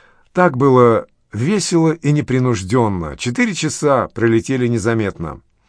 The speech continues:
Мы поработали и отдохнули. А закончить свой рассказ хочется цитатой из моего стихотворения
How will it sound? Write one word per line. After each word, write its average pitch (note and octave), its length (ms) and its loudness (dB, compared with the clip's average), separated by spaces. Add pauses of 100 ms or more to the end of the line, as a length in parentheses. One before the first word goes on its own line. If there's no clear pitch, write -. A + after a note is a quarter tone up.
(560)
Мы D#3 320 6
поработали C3+ 600 2
и A#2+ 180 -4
отдохнули. G#2 720 -2 (440)
А G#2+ 220 2
закончить D#3 500 0
свой B2 160 -2
рассказ A2+ 420 0
хочется E3+ 460 -2
цитатой C3 520 -2
из A2 100 -4
моего A#2+ 260 0
стихотворения D#3 720 -2